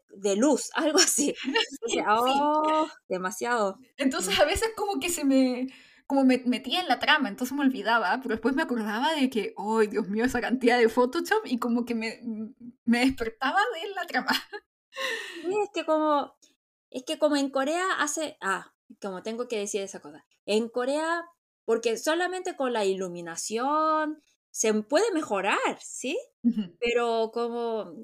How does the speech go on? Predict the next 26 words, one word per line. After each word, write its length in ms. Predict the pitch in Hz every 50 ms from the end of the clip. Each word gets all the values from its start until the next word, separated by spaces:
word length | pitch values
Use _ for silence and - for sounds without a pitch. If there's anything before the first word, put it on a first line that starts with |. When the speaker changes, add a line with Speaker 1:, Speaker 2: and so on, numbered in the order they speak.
| 262 - _
Speaker 1:
como 320 | - 226 233 233 226 226
nosotros, 640 | 220 226 226 220 285 277 277 294 302 311 311 311 302
como 240 | - - 262 247 247
somos 240 | - 277 277 285 277
un 100 | 262 262
poco 300 | 285 285 294 285 277 262
más 320 | 240 214 233 269 277 -
exigentes 580 | 320 302 - 277 - - 269 285 294 294 330 320
con 140 | - 294
la 120 | 285 277 247
belleza, 720 | 220 214 208 196 220 262 294 311 311 311 - - 269 262 254
con 160 | - 226 214
la 120 | 208 202 208
juventud, 560 | - 208 190 190 185 190 196 - 262 285 277
todo 200 | 285 285 294 294
eso, 220 | 302 330 - - 440 571 - _ _ _ _ _ _ _ _ _ _
entonces... 720 | - 185 202 220 240 247 247 247 - 262 254 247 247 240 247 _ _ _ _ _ _ _ _ -
Eh, 520 | - 196 196 196 190 190 185 180 - - _ _ _ _ -
lo 240 | - 180 214 220 214
que 140 | 220 214 190
yo 100 | 214 254
escuché 640 | 285 294 - - 330 - - - 330 262 247 294 415 - _ _ _
es 160 | - 208 226 -
que 120 | - 233
hacen 400 | 220 240 262 - - 302 302 302
Photoshop 600 | 294 294 277 277 - 262 254 - 285 294 330 381